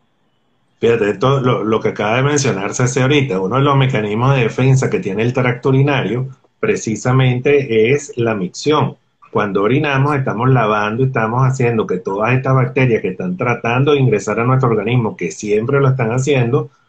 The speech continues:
van a ser barridas hacia afuera, van, van a ser, la, la orina va fluyendo en contra de la dirección como vienen entrando las bacterias. Entonces es muy importante hidratarse adecuadamente para tener un buen volumen miccional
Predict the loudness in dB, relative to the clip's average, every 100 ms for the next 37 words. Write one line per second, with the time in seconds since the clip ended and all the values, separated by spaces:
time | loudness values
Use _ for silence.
0 | _ -4 -2 -2 0 0 2 0 0 0
1 | 0 0 0 -4 -2 2 2 0 -6 -10
2 | -4 -2 -2 -2 -4 -4 -2 0 0 -4
3 | _ _ _ -2 0 0 0 0 0 0
4 | 0 0 0 2 2 2 2 4 2 2
5 | 2 0 2 0 0 -4 -4 -2 -2 -2
6 | -2 -2 -2 -4 -4 -4 -2 -2 -2 -4
7 | -4 -2 -2 -2 -4 -6 -6 -2 0 2
8 | 2 0 -2 -2 -2 -4 -8 -20 _ _
9 | -4 0 2 0 0 -2 0 0 0 0
10 | 0 2 4 2 0 -4 -6 -8 _ _
11 | -4 -2 -4 -2 0 2 2 4 2 2
12 | 2 2 2 2 0 0 -2 0 0 -2